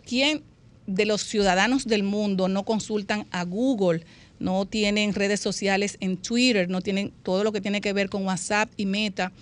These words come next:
Facebook, eh, Facebook y demás. Pues, señores, escuchen bien.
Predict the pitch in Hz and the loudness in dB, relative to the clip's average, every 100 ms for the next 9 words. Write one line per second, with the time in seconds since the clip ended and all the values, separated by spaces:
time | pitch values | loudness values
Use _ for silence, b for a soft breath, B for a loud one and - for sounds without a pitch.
0 | B B B - - 208 208 214 214 202 | B B B -8 2 2 2 -4 -4 -4
1 | 180 202 202 - 214 - 214 220 202 185 | -2 0 -2 -2 -6 -2 -2 0 0 -2
2 | 190 b b b b 202 196 214 208 220 | -4 b b b b -4 -2 -2 0 -2
3 | 247 - - - - - - - - 202 | -4 -10 -20 -20 -20 -20 -20 -10 -6 -6
4 | - 226 247 208 170 156 139 | -4 -4 -2 -2 -4 -6 -8